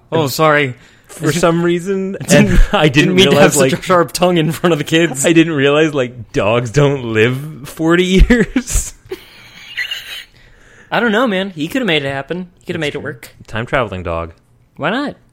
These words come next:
Speaker 1: Brain probably did that.
Speaker 2: So, the
Speaker 1: God.
Speaker 2: Cartoncast, which is very loopy today,
Speaker 1: Mm-hmm.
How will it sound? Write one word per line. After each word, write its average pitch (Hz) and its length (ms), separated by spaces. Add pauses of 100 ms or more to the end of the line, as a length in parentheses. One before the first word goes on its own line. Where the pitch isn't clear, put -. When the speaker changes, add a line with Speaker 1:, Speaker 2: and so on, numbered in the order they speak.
(800)
Speaker 1:
Brain 151 300
probably 143 260
did 135 160
that. 175 380 (680)
Speaker 2:
So, 127 440 (580)
the 151 340
Speaker 1:
God. 151 380 (300)
Speaker 2:
Cartoncast, 170 1000 (220)
which 120 220
is 110 120
very 135 320
loopy 113 380
today, 80 420 (840)
Speaker 1:
Mm-hmm. 143 400